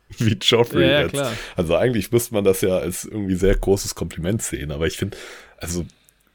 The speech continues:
Speaker 1: ich kann mich nicht in einen Menschen reindenken, der einen Schauspieler hasst, weil er denkt, dass der Schauspieler so drauf wäre wie die Rolle. <laughs>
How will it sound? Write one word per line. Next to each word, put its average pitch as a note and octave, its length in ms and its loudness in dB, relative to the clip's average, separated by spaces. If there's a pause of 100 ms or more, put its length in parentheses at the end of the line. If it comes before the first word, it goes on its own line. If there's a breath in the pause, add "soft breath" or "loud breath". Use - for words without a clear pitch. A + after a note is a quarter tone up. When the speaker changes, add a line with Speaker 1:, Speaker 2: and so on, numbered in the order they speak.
(140)
Speaker 1:
ich - 180 -10
kann C3+ 240 0
mich C3+ 220 0
nicht B2 200 2
in G#2+ 80 2
einen G#2 100 2
Menschen G#2+ 340 -2
reindenken, G2+ 720 2 (640)
der F#2 180 6
einen F#2+ 220 0
Schauspieler G#2+ 600 4
hasst, A#2+ 280 0
weil F#2+ 120 6
er F2 80 4
denkt, B2 280 0
dass A#2 120 0
der G2 100 2
Schauspieler G#2+ 400 2
so F#2 120 -4
drauf A2 340 0
wäre F#2 120 6
wie F#2+ 80 2
die F#2 80 2
Rolle. A#2 440 2
<laughs> - 80 -20